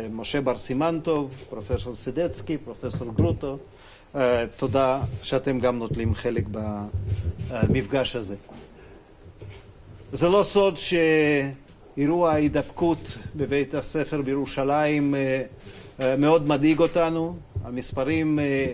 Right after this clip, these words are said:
מדאיגים בשל עצמם, אבל, אה, בכל הישיבות שלנו, המסקנה שעולה,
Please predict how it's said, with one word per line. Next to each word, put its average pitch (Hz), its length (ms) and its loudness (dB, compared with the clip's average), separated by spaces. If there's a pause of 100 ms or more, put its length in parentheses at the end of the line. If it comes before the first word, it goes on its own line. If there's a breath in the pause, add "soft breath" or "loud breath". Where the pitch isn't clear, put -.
(120)
מדאיגים 151 680 2 (800)
בשל 147 300 0
עצמם, 147 600 0
אבל, 135 580 -2
אה, 131 360 -2 (600)
בכל 170 300 0
הישיבות 156 500 0
שלנו, 143 840 -2
המסקנה 127 680 -6
שעולה, 139 600 -2